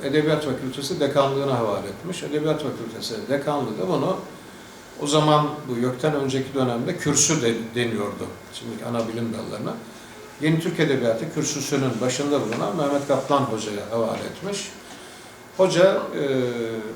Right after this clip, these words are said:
biz kürsü mensuplarını topladı. Ne yapabiliriz? Evet, bir takım konferanslar, sempozyumlar falan ama bunlar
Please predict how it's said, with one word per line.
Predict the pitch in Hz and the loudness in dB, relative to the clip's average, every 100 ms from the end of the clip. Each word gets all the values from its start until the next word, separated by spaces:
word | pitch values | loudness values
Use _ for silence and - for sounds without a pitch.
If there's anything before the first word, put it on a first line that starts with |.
| - - | -10 -4
biz | 151 147 - | -2 -2 0
kürsü | 151 - 165 | 0 2 4
mensuplarını | 147 131 127 - 120 123 180 - | 4 4 0 -2 -2 0 -2 2
topladı. | 165 165 127 117 156 208 - - - - - - - | 4 4 0 2 2 0 -4 -12 -16 -18 -18 -16 0
Ne | 151 190 | 6 8
yapabiliriz? | 151 147 123 107 107 - | 8 6 6 2 0 4
Evet, | 147 123 - - - - - | 4 4 -2 -12 -16 -18 -10
bir | 156 | -2
takım | 160 156 156 | 2 4 4
konferanslar, | 151 147 143 143 135 131 - 135 131 131 | 6 6 6 6 6 4 4 6 6 4
sempozyumlar | - 131 131 135 127 123 120 120 | 2 0 2 0 0 -2 -2 0
falan | 147 196 | 0 2
ama | 165 143 165 | 2 2 4
bunlar | 151 160 | 6 6